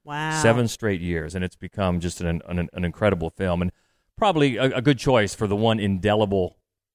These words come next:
Speaker 2: movie, horror movie to come out of the nineteen twenties.
Speaker 1: Yep. Then we moved to the thirties, which is really just this period in between world wars. <laughs> It's like,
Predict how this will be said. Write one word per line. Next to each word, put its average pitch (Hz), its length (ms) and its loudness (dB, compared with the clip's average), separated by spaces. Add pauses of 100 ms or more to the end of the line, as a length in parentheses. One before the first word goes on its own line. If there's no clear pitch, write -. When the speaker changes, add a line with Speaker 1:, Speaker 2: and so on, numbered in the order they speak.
Speaker 2:
movie, 101 420 0
horror 98 260 4
movie 92 220 2
to 85 80 -6
come 90 140 -4
out 87 80 2
of 82 60 -2
the 85 60 -8
nineteen 85 320 -6
twenties. 87 480 -6
Speaker 1:
Yep. 180 240 -8 (260)
Then 311 80 -8
we 262 80 -2
moved 220 180 -4
to 277 80 -4
the 240 80 -6
thirties, 254 600 -4 (260)
which 240 140 -12
is 233 140 -6
really 277 220 -2
just 220 180 -8
this 226 140 -10
period 220 360 -2
in 196 100 -4
between 196 340 -2
world 196 240 2
wars. 180 440 -2 (320)
<laughs> - 60 -4 (1000)
It's - 160 -2
like, - 120 -6